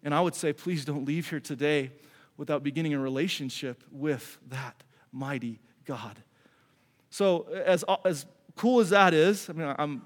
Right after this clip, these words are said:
kinda geeked out by it. I think it's cool. The next thing I want us to see is that Jesus wants us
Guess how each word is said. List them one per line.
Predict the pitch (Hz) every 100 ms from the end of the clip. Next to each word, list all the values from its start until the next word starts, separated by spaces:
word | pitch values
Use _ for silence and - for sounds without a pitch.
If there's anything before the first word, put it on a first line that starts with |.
| - -
kinda | 143
geeked | 123 127
out | 131 131
by | 120 135
it. |
I |
think | 143 131
it's | -
cool. | - 135 165 _ - - - _ _ _
The | 151 160
next | 214 262
thing | 254 226
I |
want | 208 202
us | 185
to | 175
see | - 202
is | 185 160
that | 175 156 - _ 151
Jesus | 131 233 226 -
wants | 156 165 196 220 -
us | 180 156 -